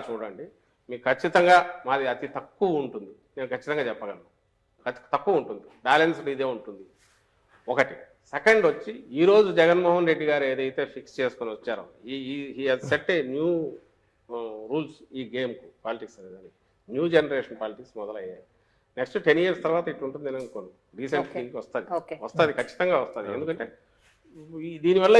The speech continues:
Speaker 1: ఏం ఉండదు, అక్కడక్కడక్కడ కొట్టుకుంటుంటారు తప్ప దానివల్ల అల్టిమేట్గా ప్రజలకు జరిగేది ఏమి ఉండదు. ప్రజల నుంచే ప్రెజర్ పెరుగుతుంది, పెరిగిన తర్వాత చేంజ్ అయితే వస్తది. అది ఖచ్చితంగా ఫైవ్ ఇయర్స్ తర్వాత కనపడుతుంది. ఇందులో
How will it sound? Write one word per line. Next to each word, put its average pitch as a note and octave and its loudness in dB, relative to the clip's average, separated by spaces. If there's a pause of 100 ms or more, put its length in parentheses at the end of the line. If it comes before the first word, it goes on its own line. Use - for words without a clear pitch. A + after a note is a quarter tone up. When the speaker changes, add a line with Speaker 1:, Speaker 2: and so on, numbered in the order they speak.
(140)
Speaker 1:
ఏం A3 12
ఉండదు, F3+ 10
అక్కడక్కడక్కడ F3+ 4 (100)
కొట్టుకుంటుంటారు D#3 0
తప్ప D3 0
దానివల్ల D3 0 (580)
అల్టిమేట్గా F3 0 (100)
ప్రజలకు E3+ 4
జరిగేది C#3+ 2
ఏమి C#3 -2
ఉండదు. F#3 -2
ప్రజల F3+ 2
నుంచే G3+ 2 (100)
ప్రెజర్ E3 2
పెరుగుతుంది, C3 -2 (380)
పెరిగిన F3+ -2
తర్వాత F3+ -2 (100)
చేంజ్ D#3+ -2
అయితే C3+ -8 (120)
వస్తది. B2+ -14 (420)
అది E3+ -4
ఖచ్చితంగా F#3+ -6
ఫైవ్ D3+ 2
ఇయర్స్ D#3 -2
తర్వాత C#3+ -2
కనపడుతుంది. E3 -4
ఇందులో G#3 6